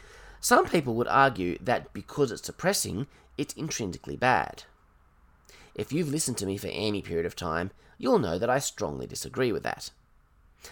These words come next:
But I'll admit, this episode makes me feel pretty sad.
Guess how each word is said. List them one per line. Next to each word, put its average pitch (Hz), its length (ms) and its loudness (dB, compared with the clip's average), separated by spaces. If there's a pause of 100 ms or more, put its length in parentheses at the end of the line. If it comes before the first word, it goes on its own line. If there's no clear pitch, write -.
(140)
But - 140 -6
I'll 247 200 2
admit, 156 380 -2 (380)
this 233 200 4
episode 127 500 0
makes 123 320 -4
me 117 80 -4
feel 76 260 -6
pretty - 200 -10
sad. - 400 -6